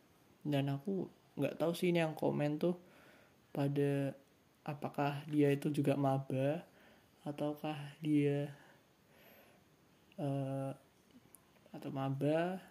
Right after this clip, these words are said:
terus, atau mungkin dia cutting senior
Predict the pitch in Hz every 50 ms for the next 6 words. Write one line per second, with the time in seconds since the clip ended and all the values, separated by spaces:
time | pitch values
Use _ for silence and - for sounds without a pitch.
0 | - - _ - 151 147 147 147 147 - 143 143 139 143 135 143 147 147 147 143
1 | 143 143 139 139 143 139 135 143 143 - - - - - - - - - _ _
2 | _ _ _ _ _ - 143 131 131 - - - 139 143 151 170 170 - - -
3 | - - - - - 143 139 139 139 139 135 139